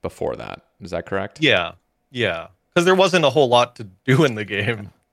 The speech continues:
Speaker 1: So what
Speaker 2: Uh,
Speaker 1: changed your perspective on that, and what made you wanna be more of, like, a completionist type player?
Speaker 2: Um, I think the updates, honestly. A, a mixture of the updates and, um, I, I, you know, I can't lie and say that, like,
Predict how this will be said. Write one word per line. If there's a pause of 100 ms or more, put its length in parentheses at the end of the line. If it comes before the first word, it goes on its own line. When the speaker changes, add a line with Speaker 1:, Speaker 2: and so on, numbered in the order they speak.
(220)
Speaker 1:
So
what
Speaker 2:
Uh,
Speaker 1:
changed
your
perspective
on
that,
and
what
made
you
wanna
be
more
of,
like,
a
completionist
type
player? (1300)
Speaker 2:
Um,
I
think
the
updates,
honestly. (1040)
A,
a
mixture
of
the
updates (100)
and, (260)
um, (120)
I,
I,
you
know,
I
can't
lie
and
say
that,
like,